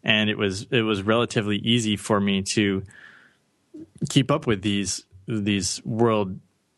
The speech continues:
world champion level and Tour de France winning level cyclists. Um,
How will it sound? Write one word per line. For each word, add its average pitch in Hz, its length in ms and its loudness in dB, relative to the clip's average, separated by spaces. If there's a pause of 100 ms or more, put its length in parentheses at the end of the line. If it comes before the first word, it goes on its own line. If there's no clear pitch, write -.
(160)
world 117 180 4
champion 110 400 0
level 101 400 2
and 95 320 -2
Tour 113 140 4
de 98 60 2
France 107 300 0
winning 98 240 2
level 92 280 0
cyclists. 98 720 -2 (600)
Um, 95 560 0